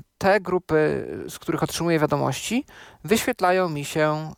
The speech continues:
na zakładce czaty pośród wszystkich innych czatów i,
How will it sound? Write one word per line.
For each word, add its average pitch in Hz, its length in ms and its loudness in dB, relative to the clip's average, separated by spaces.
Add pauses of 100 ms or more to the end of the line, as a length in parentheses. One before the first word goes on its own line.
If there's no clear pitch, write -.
na 143 180 4
zakładce 143 500 0
czaty 151 520 0
pośród 156 380 -4
wszystkich - 460 -4
innych 160 320 -2
czatów 151 520 0
i, 135 240 -4